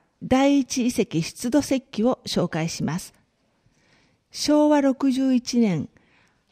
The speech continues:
針ヶ平第一遺跡で発掘調査が行われ、今から約三万年前の旧石器時代の遺跡であることが判明しました。人々は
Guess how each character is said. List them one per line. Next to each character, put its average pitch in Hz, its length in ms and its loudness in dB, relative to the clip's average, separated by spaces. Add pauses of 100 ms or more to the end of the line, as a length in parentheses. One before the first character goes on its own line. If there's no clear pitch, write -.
針 294 320 2
ヶ 220 100 4
平 175 500 -4
第 240 280 0
一 269 240 -2
遺 - 20 -6
跡 214 300 -4
で 170 160 -2
発 196 340 -6
掘 269 240 -6
調 277 240 -2
査 220 140 -4
が 170 180 -2
行 - 140 -6
わ 170 320 -2
れ、 170 200 -6 (800)
今 240 240 6
か 202 140 -4
ら 170 240 -4 (320)
約 240 300 0
三 254 340 2
万 311 240 0
年 302 260 -2
前 302 220 2
の 180 300 0 (260)
旧 302 240 -2
石 226 240 -2
器 277 240 -6
時 254 100 -10
代 240 220 0
の 175 140 2
遺 175 60 0
跡 208 320 -6
で 196 120 -2
あ 202 80 -2
る 196 80 -4
こ 160 140 -8
と 180 140 -6
が 180 100 -4
判 165 240 -4
明 165 140 -4
し - 140 -10
ま 160 140 -6
し - 100 -14
た。 - 140 -20 (1120)
人 - 300 0
々 226 240 0
は 190 240 -2